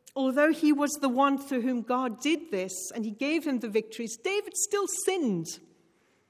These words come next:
He wasn't a perfect God, was he? He was a perfect king. And the people were going to wait for the perfect king. But he still sinned. And we sin, don't we? We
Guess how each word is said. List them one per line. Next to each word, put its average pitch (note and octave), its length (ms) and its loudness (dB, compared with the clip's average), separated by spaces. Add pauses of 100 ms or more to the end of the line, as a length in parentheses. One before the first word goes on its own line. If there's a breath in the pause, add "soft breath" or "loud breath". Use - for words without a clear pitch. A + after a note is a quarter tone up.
(320 soft breath)
He D4 100 0
wasn't E4 340 -2
a C#4+ 40 2
perfect C4+ 720 -2
God, D#3+ 320 -8
was F#3+ 220 -10
he? F3+ 80 -8
He G3 120 -6
was A#3+ 160 -2
a A#3+ 60 -2
perfect - 720 -6
king. F3 320 -4 (460 loud breath)
And A#3 120 -2
the A#3 40 -6
people C4+ 400 -2
were A3+ 100 4
going A3+ 200 2
to A3+ 140 -2
wait A#3 340 0
for A3 200 -4
the G3+ 80 -6
perfect G3+ 540 -8
king. D#3 320 -12 (520 loud breath)
But D4 140 -2
he D4 140 -2
still D4 400 -2
sinned. F3 500 -2 (920)
And C4+ 180 2
we E4 160 4 (160)
sin, F3+ 220 0
don't A3+ 320 0
we? E3+ 260 -6 (720 soft breath)
We D#4 140 -2